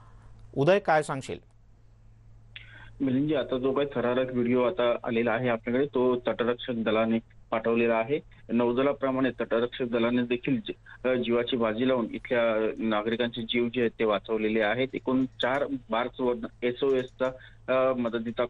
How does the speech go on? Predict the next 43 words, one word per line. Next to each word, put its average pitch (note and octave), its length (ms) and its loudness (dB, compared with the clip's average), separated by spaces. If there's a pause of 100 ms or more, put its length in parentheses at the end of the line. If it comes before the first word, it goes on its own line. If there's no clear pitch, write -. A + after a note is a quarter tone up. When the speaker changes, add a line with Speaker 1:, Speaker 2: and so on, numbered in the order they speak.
Speaker 2:
कॉल A2 160 2
आला A#2 220 0
होता. A#2 200 0
त्यानुसार A#2 460 0 (320)
तटरक्षक B2 400 0
दल C3 280 0
आणि B2+ 160 2
नौदल A#2 400 2
असे - 220 -2
दोघेही C3 600 0 (320)
या B2+ 320 2
चार B2 340 -2
वेगवेगळ्या A#2+ 360 2
बार्सकडे A2+ 540 0
धावले A2+ 360 0
होते B2 240 2
आणि A#2+ 260 0
तिथून C3+ 380 -2
त्यांनी B2 260 0 (320)
जे B2+ 200 2
ब-, A2+ 400 2 (120)
नागरिक A#2+ 420 -2
अडकले B2 280 0
होते A#2 160 -2
खोल A#2+ 200 -4
समुद्रामध्ये, A2 580 0
त्यांचा A2+ 340 -2
जीव B2+ 220 -2
वाचवण्यासाठी A2+ 520 -2
त्यांनी A2+ 240 0 (340)
प्रयत्न B2 300 0
सुरू B2 340 -6
केला G#2+ 160 0
होता. G#2 160 0 (120)
तब्बल A#2 320 -2
दोन C#3+ 300 0
दिवस D3 200 0 (100)
हे C#3 100 -2
सर्च B2+ 280 -6
ऑपरेशन A#2 380 -6
सुरू B2 220 -2
होतं B2 160 2
आणि D3 120 0